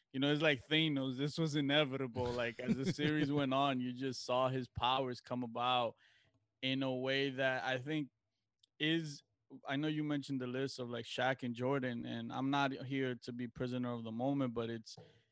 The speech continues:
Speaker 1: the reason why I say this is as impressive as those things that you talked about is because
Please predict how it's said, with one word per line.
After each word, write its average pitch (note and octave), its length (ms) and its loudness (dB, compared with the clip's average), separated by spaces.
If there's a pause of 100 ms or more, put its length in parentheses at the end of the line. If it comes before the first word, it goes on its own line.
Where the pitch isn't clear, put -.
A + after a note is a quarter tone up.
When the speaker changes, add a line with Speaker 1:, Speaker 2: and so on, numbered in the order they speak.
(220)
Speaker 1:
the C3+ 120 4
reason F#3+ 340 4
why F3 200 6
I D#3+ 40 6
say D3+ 220 0
this C#3+ 400 -2
is C3+ 160 -2
as C3+ 340 2
impressive C3+ 800 0
as B2 280 -6
those B2+ 300 -2
things C3+ 240 -2
that B2+ 120 -2
you A#2+ 140 -4
talked C3 360 0
about A#2+ 300 -2
is B2 180 -4
because B2 600 -2